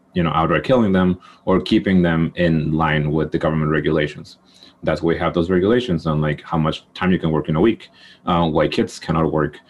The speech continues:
And we need, I, I do believe we need stronger regulations for that to ensure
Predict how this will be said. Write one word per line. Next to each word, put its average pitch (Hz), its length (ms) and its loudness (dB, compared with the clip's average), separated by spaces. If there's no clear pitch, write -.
And 78 440 0
we 98 500 2
need, 90 440 2
I, 98 120 0
I 87 260 0
do 107 100 0
believe 95 220 2
we 87 100 4
need 87 180 0
stronger 90 640 0
regulations 80 640 0
for 80 160 -2
that 78 320 -2
to 95 120 -2
ensure 90 840 -2